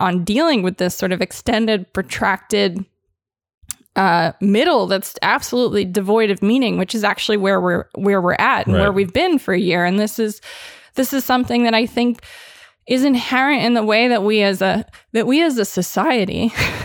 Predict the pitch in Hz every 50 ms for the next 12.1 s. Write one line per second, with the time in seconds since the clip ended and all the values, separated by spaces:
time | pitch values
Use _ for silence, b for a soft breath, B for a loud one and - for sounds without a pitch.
0 | B B B B B B B B _ _ _ - 214 233 254 233 254 240 208 -
1 | 165 156 175 180 180 - - - - 208 262 294 277 - - - - - - -
2 | - - - 196 190 190 185 - _ _ - - _ _ _ - 214 214 190 -
3 | - 349 381 330 - - - 160 - - - _ - 190 190 226 247 - 220 208
4 | - 233 220 196 196 220 214 208 - B B B B B B B B B 196 214
5 | 214 220 240 269 320 - - - - 226 220 226 - _ - - 190 190 220 190
6 | 196 240 269 - - - 226 247 247 - - - - 175 165 135 131 - 214 b
7 | b b b b b b b b _ 220 214 214 214 214 214 208 208 220 254 -
8 | - 214 220 233 220 233 226 240 226 190 226 220 226 214 208 208 220 196 190 -
9 | - 208 190 190 190 185 185 185 202 190 196 170 180 175 - 98 - 202 226 220
10 | 226 240 233 226 220 - - 226 214 208 196 190 190 190 190 190 196 196 202 208
11 | 202 190 190 196 190 208 214 226 240 240 240 240 233 233 262 254 302 330 302 -
12 | - -